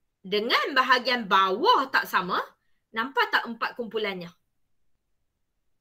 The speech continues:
Okey.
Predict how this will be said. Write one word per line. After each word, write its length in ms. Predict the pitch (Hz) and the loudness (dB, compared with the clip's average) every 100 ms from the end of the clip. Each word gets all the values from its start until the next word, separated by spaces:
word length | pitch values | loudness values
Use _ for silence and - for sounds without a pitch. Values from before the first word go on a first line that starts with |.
| _ _ _ _ _ _ _ _ _ _ _ _ _ _ _ _ _ _ _ _ _ _ _ _ _ _ _ 180 | _ _ _ _ _ _ _ _ _ _ _ _ _ _ _ _ _ _ _ _ _ _ _ _ _ _ _ -12
Okey. 240 | - | -2